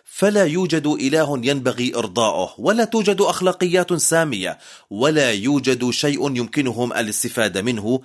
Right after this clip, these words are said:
إن عملوا، لأنك لن تحصل على أي دخل إضافي،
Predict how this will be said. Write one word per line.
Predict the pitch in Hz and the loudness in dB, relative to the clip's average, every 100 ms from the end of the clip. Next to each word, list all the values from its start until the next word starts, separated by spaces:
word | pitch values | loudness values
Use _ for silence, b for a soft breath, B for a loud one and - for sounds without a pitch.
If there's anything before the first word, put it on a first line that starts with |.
| 160 | -2
إن | 156 104 | -2 -2
عملوا، | 82 147 165 143 147 151 - - | 0 0 2 2 2 0 -6 -2
لأنك | 117 131 117 - | 0 2 -2 -2
لن | 110 113 | -2 0
تحصل | - - - 123 | -2 -2 0 2
على | 101 90 104 - | 4 2 2 0
أي | 123 98 | -2 -2
دخل | 110 - 113 110 | -4 -2 -6 0
إضافي، | 127 131 139 180 120 | 0 0 0 0 -2